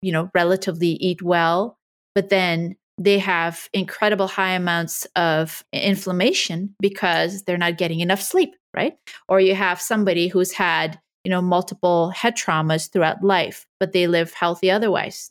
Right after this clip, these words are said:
There you go. That increases their risk of developing Alzheimer's disease. You have somebody who,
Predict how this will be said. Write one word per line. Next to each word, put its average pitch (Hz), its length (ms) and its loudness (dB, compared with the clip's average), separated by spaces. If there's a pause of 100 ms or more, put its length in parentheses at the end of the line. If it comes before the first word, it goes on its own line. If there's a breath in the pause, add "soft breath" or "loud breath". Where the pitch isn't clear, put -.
There 175 140 2
you 190 120 4
go. 202 320 0
That 175 200 0
increases 185 540 -4
their 175 200 0
risk 165 300 -2
of 160 300 0
developing 170 480 0
Alzheimer's 175 460 -4
disease. 202 400 0 (460 soft breath)
You 196 120 4
have 185 160 0
somebody 190 480 2
who, 165 380 2